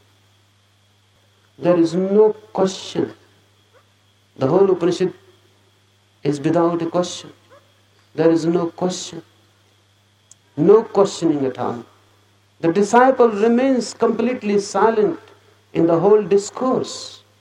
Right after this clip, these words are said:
Only in the end, suddenly we become aware that there was a disciple present.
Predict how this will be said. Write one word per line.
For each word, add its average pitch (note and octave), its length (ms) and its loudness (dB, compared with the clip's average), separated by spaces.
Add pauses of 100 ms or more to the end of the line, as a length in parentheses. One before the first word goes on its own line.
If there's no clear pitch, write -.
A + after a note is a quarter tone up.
(260)
Only D4 360 4
in C4 140 2
the A#3 220 0
end, A#3+ 400 4
suddenly G#3+ 500 0
we F3+ 160 -2
become E3 400 -2
aware D#3+ 460 0
that C#3 260 -8
there C3 200 -2
was C3 240 -2
a B2+ 80 -6
disciple C#3+ 520 -12
present. E3 440 -12